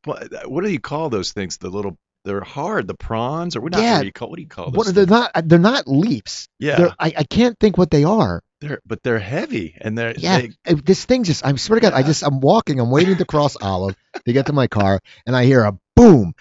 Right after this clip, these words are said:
Speaker 2: and I'm like, "What the?" And this thing, no lie, was, like, a foot behind me. And, and if it had hit me, it would have
Speaker 1: Yeah.
Speaker 2: been serious damage.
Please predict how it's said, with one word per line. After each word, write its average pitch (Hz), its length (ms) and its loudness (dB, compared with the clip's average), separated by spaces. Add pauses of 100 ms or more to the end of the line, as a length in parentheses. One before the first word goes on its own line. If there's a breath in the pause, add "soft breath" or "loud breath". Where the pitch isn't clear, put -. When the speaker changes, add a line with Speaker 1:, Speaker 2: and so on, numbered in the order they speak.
(160)
Speaker 2:
and 135 80 -4
I'm 131 60 -4
like, 131 180 -6
"What 143 300 -12
the?" - 80 -14 (100)
And 135 220 2
this - 240 0
thing, 165 300 0
no 165 160 6
lie, 104 480 2 (160)
was, 120 160 2
like, 110 260 0 (460)
a 117 80 2
foot - 360 -8
behind 104 360 -2
me. 87 200 -4
And, 143 140 0
and 165 160 2
if 214 120 -2
it 370 180 -2
had 392 100 0
hit 302 240 4
me, 170 220 2
it 147 60 2
would 170 80 6
have 180 100 6
Speaker 1:
Yeah. 170 60 4
Speaker 2:
been 139 100 0
serious 226 560 0
damage. 208 480 -4